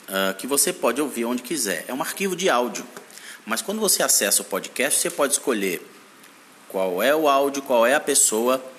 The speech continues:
qual é o tema, e você pode ouvir onde quiser. Isso fica armazenado, é como se fosse uma rádio,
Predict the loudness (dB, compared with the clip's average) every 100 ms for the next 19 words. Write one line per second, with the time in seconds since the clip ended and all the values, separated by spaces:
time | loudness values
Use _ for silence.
0 | -20 -20 -6 -2 2 0 0 0 2 0
1 | -2 -6 -18 -16 -10 -4 -2 -2 -2 -2
2 | -2 -2 -4 -4 -6 -4 -4 -4 -4 -4
3 | -8 -14 -20 -12 -8 -6 -6 -2 0 2
4 | 0 0 0 0 -2 -2 -6 -10 -16 -14
5 | -12 -8 -4 -2 0 0 0 2 0 0
6 | 2 2 2